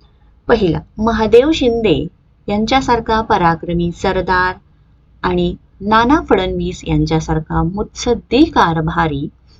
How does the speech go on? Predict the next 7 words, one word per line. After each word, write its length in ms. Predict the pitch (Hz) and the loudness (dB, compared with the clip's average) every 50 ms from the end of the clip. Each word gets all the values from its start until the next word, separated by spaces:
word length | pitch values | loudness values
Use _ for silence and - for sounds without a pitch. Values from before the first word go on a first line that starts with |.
| _ _ - - _ - | _ _ -20 -20 _ -4
यांचा 400 | 165 160 151 147 151 - 247 269 | 0 0 0 0 0 0 0 0
मृत्यू 560 | 294 302 262 - - _ _ - 233 233 220 | 0 0 -2 -6 -12 _ _ 0 2 2 2
झाला. 400 | 196 - - - 160 147 139 123 - - _ _ _ _ _ _ _ _ _ _ - - - - - - - - - - - - - - - - - - - _ _ - _ - - - _ _ _ _ _ _ - | 2 -2 -2 0 0 0 0 0 -4 -8 _ _ _ _ _ _ _ _ _ _ -20 -20 -20 -20 -20 -20 -20 -20 -20 -20 -20 -20 -20 -20 -20 -20 -20 -20 -20 _ _ -20 _ -20 -20 -20 _ _ _ _ _ _ -4
दुसरा 340 | 175 220 214 - 208 190 180 | -2 -2 -2 0 0 0 2
मुद्दा, 280 | 170 160 156 160 160 | 2 2 0 0 0
नेतृत्व 560 | 165 196 220 240 233 - 247 277 277 277 247 254 240 233 233 214 - _ _ - | 0 2 2 0 0 0 0 0 0 0 2 2 2 0 0 -4 -6 _ _ -12
गुण 280 | 196 185 220 233 233 226 | -2 4 4 6 6 4